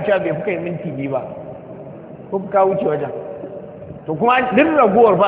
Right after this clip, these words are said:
addu'a za ka yi ta yi. Ka gane iya nan ruknul yamani din zuwa Hajarul Aswad ne kadai aka ce to gashi an zaba maka addu'a da tafi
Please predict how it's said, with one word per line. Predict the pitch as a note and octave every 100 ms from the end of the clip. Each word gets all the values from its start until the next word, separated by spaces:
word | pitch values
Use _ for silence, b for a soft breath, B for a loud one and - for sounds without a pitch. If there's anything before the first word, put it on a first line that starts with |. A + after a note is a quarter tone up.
| F#3+
addu'a | F3 G3+ F3+
za | E3+
ka | D#3
yi |
ta | C#3
yi. | C3+ A2 - - - - - - - - -
Ka | F#3 G#3
gane | A#3+ A3 F#3 A3+
iya | B3 B3 A#3+ G#3+
nan | A3 B3 - - - -
ruknul | G#3+ A3+ G3
yamani | F3+ E3 F3+ F3+ F#3
din | F#3 - - - - - - D#3
zuwa | A3+
Hajarul | F3+ G3+ G#3 G3+ G3
Aswad | G3+ A3+ F#3
ne | F3 - -
kadai | B3+ B3 G3+
aka | A#3+ G#3 -
ce | G3 -
to | E3+
gashi | E3+ E3+ -
an | G#3+ A3+ G3
zaba | A3 B3 G#3 G3
maka | G3 E3 E3+
addu'a | F3+ G3 F#3 D3
da |
tafi | E3+